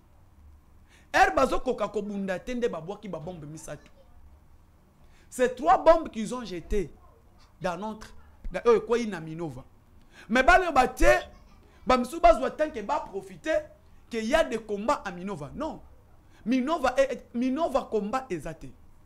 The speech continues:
Mitumba ezalaki na Chacha, o pe te utaki ko récupérer, o pe te récupérer yango. Na Minova combat ezate. Ba nya Rwanda, bande kwa Kagame, ban ba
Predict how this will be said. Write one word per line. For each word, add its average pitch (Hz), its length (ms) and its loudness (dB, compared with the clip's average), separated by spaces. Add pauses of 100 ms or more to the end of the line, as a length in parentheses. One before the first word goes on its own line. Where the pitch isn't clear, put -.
(800)
Mitumba 262 520 2
ezalaki 277 380 0
na 220 160 -4
Chacha, - 500 -2 (180)
o 262 120 6
pe 247 140 -6
te 208 100 -10
utaki 196 280 -10
ko 175 100 -10
récupérer, 151 400 -2
o 247 100 2
pe 226 120 -10
te 214 80 -8
récupérer 165 460 -8
yango. 131 240 -14 (1080)
Na 277 180 2
Minova 277 420 0
combat 226 300 0
ezate. 175 380 -2 (340)
Ba 269 160 4
nya 269 240 0
Rwanda, 277 480 0
bande 220 280 -4
kwa 226 120 -8
Kagame, 226 440 -4
ban 233 300 -2
ba 185 200 -8